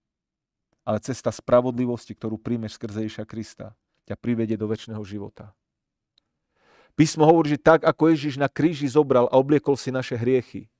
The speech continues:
a trpel trest za naše hriechy, vytrpel trest na kríži, išiel do pekla a vytrpel tam našu smrť,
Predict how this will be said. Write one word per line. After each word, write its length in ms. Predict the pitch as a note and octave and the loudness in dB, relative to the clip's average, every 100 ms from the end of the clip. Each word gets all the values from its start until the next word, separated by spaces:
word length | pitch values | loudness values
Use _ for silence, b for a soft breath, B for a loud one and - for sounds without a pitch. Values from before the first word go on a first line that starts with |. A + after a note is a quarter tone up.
| _ _ | _ _
a 80 | - | -14
trpel 400 | - C3 C#3+ B2+ | -6 0 2 2
trest 320 | C3 C3+ A2 | 2 2 2
za 80 | B2 | -2
naše 240 | A#2+ B2+ | -2 -6
hriechy, 320 | A2+ B2 - A2 | -4 -4 -2 -2
vytrpel 400 | D#4 C#3 - B2+ | 0 0 2 0
trest 400 | - C#3 A2 B2 | 2 -2 0 -4
na 80 | |
kríži, 480 | B2 C3+ B2+ F#2+ G2 B B B | -4 -4 -6 -6 -14 B B B
išiel 320 | D3+ - C#3 | -4 2 2
do 160 | C3 | 2
pekla 400 | - D#3+ - A2+ G#2+ | 2 -2 0 -2 -2
a 80 | A#2+ | -4
vytrpel 480 | G#2+ C#3 C#3 - B2 | -2 0 -2 -2 0
tam 160 | A#2+ | -2
našu 240 | A#2 A2+ - | -4 -8 -10
smrť, 400 | - B2 G#2+ | -8 -8 -8